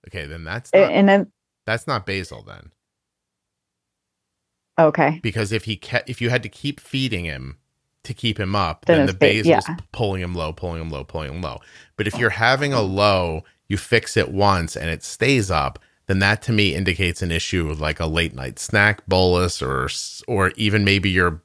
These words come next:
Speaker 1: basal's too high in the preceding hours, um, before the low.
Speaker 2: Yeah.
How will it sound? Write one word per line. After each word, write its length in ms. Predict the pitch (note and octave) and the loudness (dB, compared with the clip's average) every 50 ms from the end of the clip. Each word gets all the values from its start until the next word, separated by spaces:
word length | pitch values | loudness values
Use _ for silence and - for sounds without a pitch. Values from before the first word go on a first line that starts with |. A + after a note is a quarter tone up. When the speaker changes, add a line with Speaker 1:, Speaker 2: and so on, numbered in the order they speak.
| _ _ - | _ _ 0
Speaker 1:
basal's 520 | F#2+ F#2 F#2+ F#2 F2+ G2+ F2 E2 D#2+ - | 2 2 2 2 2 0 0 0 -2 -6
too 300 | - - - G#2 F2 D#2+ | -10 -4 -2 -2 -2 0
high 580 | - - F#2 F2+ F2+ F2+ F2+ F2+ F2 E2 E2 - _ _ _ _ _ _ _ _ _ _ | 0 2 4 4 4 4 4 4 2 2 0 -4 _ _ _ _ _ _ _ _ _ _
in 100 | - A2 | -4 -2
the 100 | F#2 F2+ | -2 -2
preceding 520 | - - G#2 - - - G#2+ F#2+ G2 F#2 F2+ | -4 -4 -6 -4 0 0 2 2 4 2 2
hours, 500 | E2+ F2 E2+ E2+ E2+ E2 D#2+ D#2 - - _ _ _ _ _ _ _ _ _ | 2 2 2 2 0 0 -2 -4 -6 -12 _ _ _ _ _ _ _ _ _
um, 540 | - F2+ D#2+ D#2 D2 C#2+ C#2 C2 D2 D#2+ - _ _ _ _ _ _ _ _ _ _ _ _ _ - - _ | -6 -4 -2 -2 -4 -6 -8 -12 -14 -16 -18 _ _ _ _ _ _ _ _ _ _ _ _ _ -20 -8 _
before 320 | G2+ G2 - - F2+ D#2 C2+ | -4 -4 -2 -4 -4 -4 -4
the 80 | C2+ | -6
low. 460 | A#1+ C#2 D#2 D2+ - - - - - - _ _ _ _ _ _ _ _ _ _ _ _ _ | -4 -4 -2 -2 -4 -4 -8 -14 -18 -20 _ _ _ _ _ _ _ _ _ _ _ _ _
Speaker 2:
Yeah. 340 | - E3+ D#3+ - - - | 4 4 4 4 2 -2